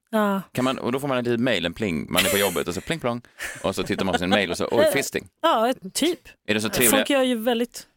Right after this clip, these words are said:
Speaker 2: Men det kan vara trevliga meddelanden också, att de, att de ser ut som att de, att det är, "Hello, Edwin from Jake. Here's a fist for you."
Speaker 1: Ja, men då tror jag att man betalar mer. Om man håller på och
Speaker 2: Ja.
Speaker 1: chattar och sånt där
Speaker 2: Mm.
Speaker 1: med dem så får de ju mer. Då kan de skicka bilder typ i chatten.
Speaker 2: Jaha.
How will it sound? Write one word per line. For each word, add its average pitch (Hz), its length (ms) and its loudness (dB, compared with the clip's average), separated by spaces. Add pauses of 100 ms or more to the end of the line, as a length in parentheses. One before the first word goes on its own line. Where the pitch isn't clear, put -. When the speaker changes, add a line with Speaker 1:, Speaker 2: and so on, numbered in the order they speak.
(240)
Speaker 2:
Men 131 120 0
det 143 40 -2
kan 156 80 -2
vara 139 80 0
trevliga 123 240 4
meddelanden 127 520 2
också, 92 120 -6
att 101 60 -8
de, 98 140 -2
att 85 80 -2
de 92 100 -4
ser 92 120 -2
ut 85 120 0
som 82 100 -2
att 80 100 -2
de, 80 280 -6 (140)
att 87 100 0
det 92 120 2
är, - 60 -6
"Hello, 120 580 2
Edwin 80 320 0
from 85 180 -4
Jake. 78 240 0 (560)
Here's 113 340 -2
a - 40 -6
fist - 360 -8
for - 180 -4
you." - 220 -10
Speaker 1:
Ja, - 40 0
men 339 120 2
då 381 120 0
tror 392 100 0
jag 403 60 2
att - 60 -8
man 359 120 2
betalar 294 300 0
mer. 285 220 -2
Om 285 80 4
man 294 180 2
håller 269 180 0
på 302 60 0
och 269 60 0
Speaker 2:
Ja. - 200 0
Speaker 1:
chattar - 360 -2
och 294 60 0
sånt 220 160 -2
där 185 220 -2
Speaker 2:
Mm. 214 140 2
Speaker 1:
med 180 400 -2
dem - 460 -4
så 226 280 0
får 208 300 2
de 208 180 0
ju 202 80 0
mer. 233 340 0
Då 220 120 -2
kan 254 100 0
de 247 100 2
skicka - 360 -4
bilder 190 420 -2
typ 185 180 -10
i 190 120 -6
chatten. - 640 -6
Speaker 2:
Jaha. 82 320 -4